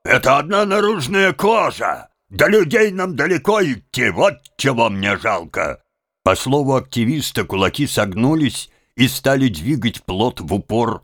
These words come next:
на речную долину. Жачев же пополз за кулачеством, чтобы обеспечить ему надёжное отплытие в море по течению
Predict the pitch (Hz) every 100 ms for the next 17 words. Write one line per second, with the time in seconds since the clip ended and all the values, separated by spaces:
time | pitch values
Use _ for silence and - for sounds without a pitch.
0 | _ - 87 95 98 - 95 95 82 90
1 | 87 85 73 60 - _ _ _ - 80
2 | 87 151 160 - 82 76 76 67 98 147
3 | 151 110 92 131 131 127 147 135 127 -
4 | - 113 98 - 95 101 101 113 - -
5 | 139 - 110 92 87 85 85 87 117 78
6 | 90 90 92 - 87 110 - 95 87 76
7 | 95 123 131 92 104 107 113 - 110 113
8 | 101 95 90